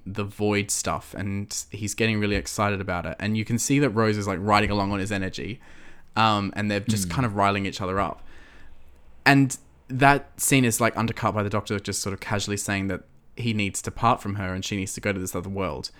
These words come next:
Speaker 1: And it's truly alien because, like, of how little he takes her feelings into consideration. Like, he doesn't even imagine how hard this is gonna be for her. Um, and this is something that we will see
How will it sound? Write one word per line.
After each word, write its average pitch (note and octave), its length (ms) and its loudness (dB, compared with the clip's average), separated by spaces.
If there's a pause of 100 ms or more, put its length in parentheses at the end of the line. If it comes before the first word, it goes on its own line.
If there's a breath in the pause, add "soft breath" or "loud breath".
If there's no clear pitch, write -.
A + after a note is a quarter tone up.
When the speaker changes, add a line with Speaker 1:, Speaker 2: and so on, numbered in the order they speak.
(400 loud breath)
Speaker 1:
And C3+ 120 6
it's C#3+ 160 0
truly F3 260 8
alien A2 360 4
because, G2+ 320 -6
like, G#2 180 -4 (260)
of A2 140 -4
how A2 180 0
little G#2+ 320 0
he G2 140 -12
takes - 440 -6
her A2 120 -2
feelings G#2 320 -4
into - 100 -14
consideration. G#2 720 0
Like, F#2+ 160 -6
he G#2+ 60 -2
doesn't G#2+ 220 0
even G2+ 300 -4 (1120 soft breath)
imagine A2 420 4
how G#2 220 0
hard G2+ 280 0
this F#2+ 160 -8
is - 100 -8
gonna F#2+ 180 -2
be A#2+ 180 2
for G#2 120 -6
her. F#2+ 280 -6 (1120)
Um, A2+ 520 2 (520 soft breath)
and B2+ 120 4
this C#3+ 160 4
is F3 80 0
something D3+ 200 6
that A#2+ 140 4
we A#2 100 4
will G#2+ 120 -2
see G#2 640 2